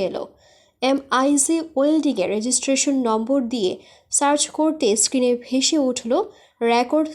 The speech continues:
স্টাডি জাম্পা, মালয় ভাষায়, যার অর্থ কোনো রেকর্ড পাওয়া যায়নি। একই অবস্থা টপ গ্লাভসের ক্ষেত্রেও। তাদের রেজিস্ট্রেশন নম্বর দিয়ে খোঁজ করেও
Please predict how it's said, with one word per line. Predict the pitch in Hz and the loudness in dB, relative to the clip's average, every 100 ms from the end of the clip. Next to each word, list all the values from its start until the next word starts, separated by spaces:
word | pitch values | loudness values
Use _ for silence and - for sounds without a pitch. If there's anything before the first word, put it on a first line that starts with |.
| - | -6
স্টাডি | - 254 240 269 254 | -2 0 0 0 0
জাম্পা, | 208 185 190 202 - _ _ _ | -2 -2 -2 -2 -2 _ _ _
মালয় | 254 262 285 339 330 | 0 2 4 2 0
ভাষায়, | 330 311 277 233 | -2 0 2 2
যার | 233 226 - 214 | 0 -2 -2 -2
অর্থ | 233 - 269 254 - - _ | -2 -2 0 0 -2 -16 _
কোনো | 294 294 | 0 4
রেকর্ড | 254 220 233 302 311 | 4 2 0 -2 0
পাওয়া | 214 185 | 0 0
যায়নি। | 185 202 196 202 - _ _ _ _ _ | 0 0 2 -2 -6 _ _ _ _ _
একই | 302 311 359 339 | 0 2 2 2
অবস্থা | 339 381 - 370 427 466 - | 2 2 0 2 0 0 -2
টপ | 277 240 233 | 0 0 0
গ্লাভসের | 254 269 - 339 320 | 0 2 0 0 -2
ক্ষেত্রেও। | - 220 - 208 - - _ _ _ _ | -2 -2 0 -2 -2 -10 _ _ _ _
তাদের | 202 214 220 | 0 2 2
রেজিস্ট্রেশন | 233 262 - 302 294 - 349 | 2 2 2 0 2 2 2
নম্বর | 311 285 277 302 247 | 2 2 2 0 2
দিয়ে | 294 226 185 - | 0 0 -2 -4
খোঁজ | 285 285 | -4 -2
করেও | - 311 294 | -2 0 2